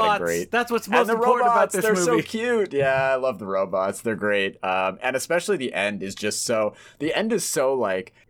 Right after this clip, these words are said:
Speaker 2: I, I don't know, shocking, but also kind of, like, charming and poignant, you know? I, I obviously don't wanna spoil it for anybody who ha-, hasn't seen it, but, uh,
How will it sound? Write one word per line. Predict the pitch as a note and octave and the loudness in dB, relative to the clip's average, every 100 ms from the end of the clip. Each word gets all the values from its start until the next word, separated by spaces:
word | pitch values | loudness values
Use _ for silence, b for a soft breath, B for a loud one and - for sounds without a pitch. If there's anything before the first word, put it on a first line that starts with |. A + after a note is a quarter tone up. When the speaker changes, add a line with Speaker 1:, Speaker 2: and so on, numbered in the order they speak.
| b | b
Speaker 2:
I, | A2 G#2+ | -6 -4
I | A2 | -2
don't | F#3 | -2
know, | A#2 | -2
shocking, | - - - A2 D#3+ G#3 G3+ G3+ | -2 -2 0 0 -2 -2 0 0
but | A#2+ A2+ | 0 -2
also | A2 A#2 - C3+ | -2 -2 0 -2
kind | A#2 B2+ A#2+ | -2 -4 -4
of, | A2 A2 | -4 -2
like, | A#2 A#2+ - _ _ - | -2 -2 -8 _ _ -10
charming | - C#3 D3 D#3+ D#3+ | -2 -2 0 -2 -2
and | C#3+ | -4
poignant, | - D#3+ F3 F#3 G3+ - | -8 -8 -8 -8 -8 -10
you | D#3 | -6
know? | E3 F3+ G#3+ G3+ | -2 -2 -4 -4
I, | C3 | -4
I | A#2+ B2 | 0 0
obviously | A#2 A2+ A#2 | -2 -2 -2
don't | A2 | 0
wanna | G2+ | -2
spoil | F#2+ - F#2+ G2+ | -4 -2 0 2
it | G2+ | 0
for | G#2+ | -2
anybody | G2 F#2 F#2 F2+ | -2 -2 -2 -4
who | F2 G2 F2+ F2+ | -6 -8 -6 -8
ha-, | F#2+ F2+ - | -6 -8 -6
hasn't | G2+ F2 - | -6 -4 -6
seen | - F#2+ | -4 -2
it, | B2+ - F2+ | -2 -4 -8
but, | G#2 F#2 - | -4 -4 -2
uh, | G2 F2 F2 | -2 0 -2